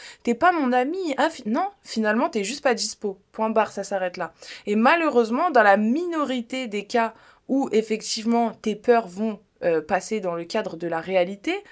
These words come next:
où effectivement tu vas avoir des personnes qui vont soit créer un conflit avec toi parce que t'as dit non à quelque chose, qui vont soit changer d'avis sur toi parce que t'as osé dire non à quelque chose et donc respecter ton espace personnel et tes limites, ben, j'ai envie de te dire,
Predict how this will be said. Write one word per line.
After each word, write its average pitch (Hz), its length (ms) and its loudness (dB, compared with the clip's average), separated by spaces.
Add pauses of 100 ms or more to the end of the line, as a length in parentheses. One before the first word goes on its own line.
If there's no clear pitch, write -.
(300)
où 285 160 4
effectivement 240 580 0
tu 233 140 -6
vas 214 120 4
avoir 202 200 0
des 202 140 -2
personnes 226 440 0
qui 226 120 -12
vont 190 180 -8
soit 233 300 2
créer 214 220 -4
un 202 100 0
conflit 233 340 -2
avec 220 240 2
toi 226 160 2
parce 202 160 -4
que - 80 -12
t'as 196 160 -2
dit 180 160 -8
non 208 140 -4
à 202 60 -4
quelque 202 280 -10
chose, 233 260 -4 (300)
qui 233 120 -4
vont 214 180 0
soit 262 300 4
changer 240 360 2
d'avis 240 380 4
sur - 180 -6
toi 254 180 2
parce 196 180 -6
que 208 100 -8
t'as - 280 0
osé 254 540 0
dire 214 320 -4
non 233 320 0
à 190 100 2
quelque 202 300 -4
chose 233 240 -4
et 202 60 -4
donc 208 240 -4
respecter 220 560 -4
ton 220 140 -2
espace 214 340 -4
personnel 214 420 -4
et 190 80 -4
tes 190 160 -6
limites, 202 440 -6 (360)
ben, 190 140 4
j'ai 190 80 0
envie 185 220 -4
de 180 40 -20
te 190 100 -6
dire, 214 280 -6